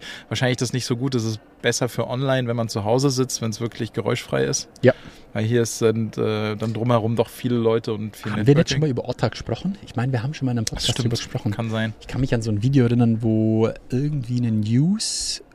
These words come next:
Speaker 2: oder so läuft und dann dieser Text, äh, quasi rüberläuft, wo der Otter C E O auch mit, irgendwie mit dabei ist.
Speaker 1: Ja, stimmt.
Speaker 2: Ja.
Speaker 1: Sorry, wenn wir
Speaker 2: Aber
Speaker 1: das
Speaker 2: alles
Speaker 1: jetzt
Speaker 2: gut.
Speaker 1: wiederholen.
Speaker 2: Nee, nee,
Speaker 1: Nein, nein,
Speaker 2: alles
Speaker 1: nein,
Speaker 2: gut.
Speaker 1: aber, äh, vielleicht ein Test für die Hörer, Hörer.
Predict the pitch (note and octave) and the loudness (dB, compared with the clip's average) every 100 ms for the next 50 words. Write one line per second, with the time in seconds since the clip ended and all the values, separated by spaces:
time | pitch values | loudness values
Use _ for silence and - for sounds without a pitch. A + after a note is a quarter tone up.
0 | - D3 D3+ D#3 C#3+ D3 A3 - B2+ A#2 | -4 0 2 4 4 4 2 -2 0 2
1 | A#2 A2 A2 - C#3 - - F4+ D3 C#3 | 2 0 2 2 0 -4 -10 -4 -4 -2
2 | C3+ C3+ C3+ C3 C#3+ D3+ C#3+ D#3+ - - | -2 0 2 2 0 0 0 -2 -6 -18
3 | - - A#2 A2+ A2 - - C3 A#2+ C#3 | -20 -2 2 6 6 4 2 6 6 6
4 | - - - - - - A#2 F#2 C3 B2 | 2 -20 -20 -18 -6 0 2 2 0 0
5 | G#2+ A#2+ A#2+ A2 A2 A2+ A2 A2 A2+ C3 | -2 -2 -2 0 0 0 0 2 2 2
6 | - - - - - - B2 - - B2+ | -2 -6 -10 -16 -16 -10 -8 -8 -10 -10
7 | G2+ B2 A2 - - - - - - - | -2 2 2 0 -16 -20 -20 -20 -8 0
8 | A#2+ G#2+ - - - A2 B2+ C#3 E3+ - | 0 0 -4 -20 -12 -2 2 6 4 6
9 | F#3 A#2 C#3 D#3+ D3 E3+ E3 D#3+ B2 C3 | 4 6 6 6 6 6 6 6 6 4
10 | - - - - - A2 A2+ A2+ B2 A#2 | 4 -6 -20 -20 -12 -8 -6 -4 -4 -2
11 | A2+ - A#2+ - A2+ G#2+ A2+ A2 A2 A2 | -6 -6 -6 -4 0 0 0 0 -2 0
12 | A#2 | 0